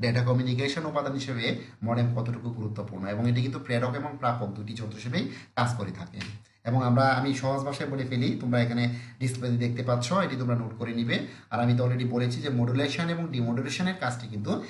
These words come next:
এই modem যন্ত্র করে থাকে, তাই এটি খু-, খুবই গুরুত্বপূর্ণ এই data communication উপাদানের জন্য। যাই হোক, আরও একটি question আমাদের রয়েছে, সেটি হলো একই device যেটা প্রেরক এবং গ্রহণে কাজ করে থাকে। Already তোমরা বুঝে গেছো, এই যে modem,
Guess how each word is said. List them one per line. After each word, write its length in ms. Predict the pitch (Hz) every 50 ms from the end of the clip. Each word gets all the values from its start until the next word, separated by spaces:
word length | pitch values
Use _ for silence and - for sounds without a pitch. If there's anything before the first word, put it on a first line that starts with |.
| - - _
এই 120 | - 127
modem 360 | 120 120 120 117 117 110 107 104
যন্ত্র 320 | 104 104 98 90 - 95
করে 140 | 87 90 90
থাকে, 240 | 87 - 92 - -
তাই 180 | 87 107 107 107
এটি 140 | 110 117
খু-, 120 | 110 113 113 107
খুবই 180 | - 117 135 143
গুরুত্বপূর্ণ 640 | 143 120 104 98 - - - - 90 87 90 95 95 - - _ _ _ _ _
এই 80 | - 107
data 260 | 101 104 101 101 107
communication 680 | 104 107 110 110 120 117 131 123 - - 196 233 277 - - - - - _ _ _ _ _ _ _ _
উপাদানের 400 | 107 117 113 104 101 95 92 90
জন্য। 220 | - - - 98 - - - _ _ _ _ _ _ _ _ _ _ _ _ _ _ _ _ _ _ _ _ _ _ _ _ _ _ _ _ _ _ _ _
যাই 120 | 113 120 120
হোক, 200 | 120 120 - -
আরও 180 | - 123 135
একটি 180 | 139 135 135 139
question 300 | 135 135 135 123 131 131
আমাদের 280 | 127 123 120 117 120 110
রয়েছে, 460 | 107 107 107 104 110 117 131 156 175
সেটি 220 | 175 - 127 127
হলো 360 | 127 127 123 135 156 208 277 - - - - _ _
একই 280 | 123 127 120 123 190
device 420 | 180 180 175 135 120 113 139 170 - - -
যেটা 180 | 131 123 135
প্রেরক 440 | 127 - - 117 113 123 147 151 -
এবং 400 | 135 110 107 110 110 110 107 110 -
গ্রহণে 380 | 113 117 127 135 131 131 123 120
কাজ 200 | 110 104 98 - -
করে 120 | 98 90
থাকে। 280 | 87 92 92 - - 95
Already 280 | 101 113 120 127 123
তোমরা 180 | 127 127 123 123
বুঝে 300 | 117 123 123 127 127 131
গেছো, 280 | - 110 101 - 101
এই 80 | 101 101
যে 80 | 104 113
modem, 400 | 107 107 110 107 123 143 180